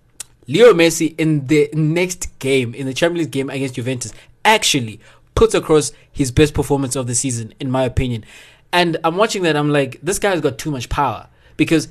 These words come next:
he decides, well, like, when he's gonna put in an effort, when he's not. He decides how he's gonna play, and whether he's ha-, if he's happy, then the team are playing better. If he's not happy, then you're gonna see it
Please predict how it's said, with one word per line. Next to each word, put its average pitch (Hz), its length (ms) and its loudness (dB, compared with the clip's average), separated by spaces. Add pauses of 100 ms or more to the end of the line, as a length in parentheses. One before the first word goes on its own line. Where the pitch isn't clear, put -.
he 285 200 2
decides, 135 500 0 (100)
well, 139 240 -10
like, 127 260 -2
when 139 240 2
he's 135 120 0
gonna 127 160 -4
put 143 160 -4
in 139 100 -2
an 123 140 -6
effort, 127 240 -8
when 127 160 -4
he's 113 140 -6
not. 120 200 -4 (120)
He 143 100 -4
decides 147 460 2 (240)
how 202 200 2
he's 160 120 2
gonna 131 160 -2
play, 120 460 0 (220)
and 135 360 0
whether 147 180 4
he's 131 220 0
ha-, 139 240 -4
if 151 120 -8
he's 127 140 -4
happy, 165 440 -2 (800)
then 131 260 0
the 127 80 -4
team 143 340 0
are 120 200 -8 (120)
playing 135 260 0
better. 123 280 -4
If 123 140 -14
he's 117 120 -6
not 165 160 2
happy, 175 340 -4 (300)
then 139 160 0
you're 143 100 2
gonna 135 160 0
see 147 180 2
it 135 120 -2